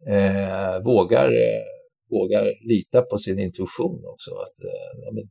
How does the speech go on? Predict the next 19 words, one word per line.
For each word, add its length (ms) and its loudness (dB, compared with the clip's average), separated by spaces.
det 80 4
här 140 4
blir 180 4
roligare 360 0
att 220 -12
sticka 280 -6
åt 80 -8
det 80 -10
där 160 4
hållet. 320 -2
Det 60 -6
här, 200 -6
det 80 -8
här 140 -4
vill 120 -8
jag 200 -14
utforska. 440 -12
Och 200 4
att, 140 0